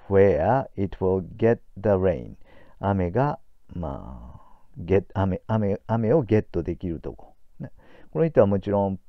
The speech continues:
plant a treeのtreeでね。a treeでね。ね。要するに、ね、えー、まあ、み-、水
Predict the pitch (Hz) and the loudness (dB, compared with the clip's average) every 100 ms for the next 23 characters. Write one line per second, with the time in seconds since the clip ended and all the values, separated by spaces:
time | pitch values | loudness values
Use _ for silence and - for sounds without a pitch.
0 | - - 101 98 101 98 95 - - 92 | -20 -8 0 0 0 0 -2 -2 -2 -2
1 | 85 76 - - 92 80 64 113 147 - | -2 -6 -10 -4 -2 -2 -4 -6 -8 -8
2 | 92 80 - 117 - - 151 - - - | -8 -8 -6 -6 -6 -8 -10 -12 -20 -20
3 | 143 135 - - - - - - - 110 | -16 -16 -18 -20 -20 -20 -20 -14 -12 -4
4 | 120 98 87 60 50 50 - - - - | -2 0 -2 -8 -14 -16 -18 -18 -20 -20
5 | - - 131 135 82 - - - - 50 | -16 -8 -2 -2 -2 -10 -20 -16 -12 -10
6 | 50 50 - 50 - - - - - 92 | -12 -12 -14 -14 -16 -16 -16 -18 -18 -20
7 | - - 90 78 87 - 95 95 - 98 | -18 -8 -6 -4 -6 -8 -8 -8 -8 -4
8 | 92 82 95 - | -4 -2 -4 -4